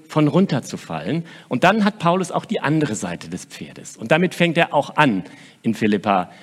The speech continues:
drei ganz am Anfang. Ich habe euch hier mal so drei Verse rausgeschnitten. Ganz scharf fängt er an, seht auf die Hunde, seht auf die bösen Arbeiter, seht auf die Zerschneidung.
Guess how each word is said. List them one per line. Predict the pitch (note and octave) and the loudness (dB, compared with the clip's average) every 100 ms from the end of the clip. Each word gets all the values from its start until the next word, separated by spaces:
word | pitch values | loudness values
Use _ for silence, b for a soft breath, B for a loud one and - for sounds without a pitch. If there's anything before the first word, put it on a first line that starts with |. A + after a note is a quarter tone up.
| B | B
drei | - G#2 G#2+ C3 | -4 0 2 2
ganz | B2 A2+ | 0 0
am | A#2 | -2
Anfang. | A2+ B2+ E3 F3+ | 0 0 2 0
Ich | D#3 | 0
habe | D3 C#3 | -2 -2
euch | C3 | -2
hier | C#3 | 0
mal | B2+ G#2+ | 0 0
so | G#2+ | -2
drei | G#2+ A2+ B2+ A#2+ | 2 4 4 0
Verse | A#2+ A2+ G#2 G2 | 0 0 0 0
rausgeschnitten. | G#2 D3 - D#3+ D#3 D3+ D3+ D3 D#3+ E3 F3+ F#3+ B B B B - _ _ _ | 0 0 -2 -2 0 -2 -4 0 0 2 0 0 B B B B -20 _ _ _
Ganz | C#3 D3 F3 - | 2 2 2 -2
scharf | - C3 F#3+ G3 | 4 4 4 2
fängt | - E3 D3+ | -2 -2 0
er | C#3+ | 2
an, | B2+ C#3+ G3 A#3 - B | 4 2 2 0 -2 B
seht | - G#2+ E3 - | -4 2 2 2
auf | C3 - | -6 -4
die | A2+ | -4
Hunde, | G2+ D#3+ F#3 F3+ | 0 0 2 0
seht | C3+ C#3 C#3 | 2 2 0
auf | C3+ | -6
die | - A2 | -6 -4
bösen | C3+ F3 F3 E3+ | 0 2 0 -4
Arbeiter, | C#3 C#3+ D3+ D3+ D#3 D3 | 0 2 2 0 0 -2
seht | - B2+ C#3 | 0 -2 -2
auf | D3+ C3+ | -4 -2
die | C3+ | -2
Zerschneidung. | - - C3 B2+ - B2+ G#2+ A2+ B2 D#3 E3+ A3+ | -2 -4 0 -2 -2 -4 -2 0 0 0 0 -2